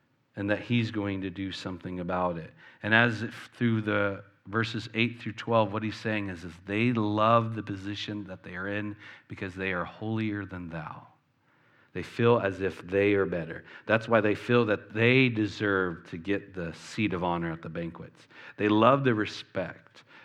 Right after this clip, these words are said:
They love to walk around with their big prayer boxes so that, so they could say,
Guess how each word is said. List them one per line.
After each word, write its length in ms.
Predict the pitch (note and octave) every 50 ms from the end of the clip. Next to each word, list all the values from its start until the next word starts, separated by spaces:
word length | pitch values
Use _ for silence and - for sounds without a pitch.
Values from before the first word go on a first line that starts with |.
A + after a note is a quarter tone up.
| -
They 140 | - G#2+ A2
love 380 | A2 A2 A2 A2+ B2 C#3+ D3+ C#3+
to 100 | C#3+ A#2+
walk 320 | A2+ A2 G#2+ G#2+ - -
around 420 | G#2 G2 G2 G2 G2 F#2+ F#2+ G2
with 140 | F#2+ F2+ F2
their 100 | - G2
big 300 | E2+ F2 G2+ F#2+ E2 -
prayer 240 | - - G2 F#2+ F#2
boxes 480 | E2+ F#2 F#2 F2+ - - - G#2 F2 -
so 160 | - F#2 F#2
that, 100 | E2+ -
so 140 | - - F#2+
they 120 | F#2+ F#2
could 120 | F2+ E2+
say, 180 | - - F2 E2+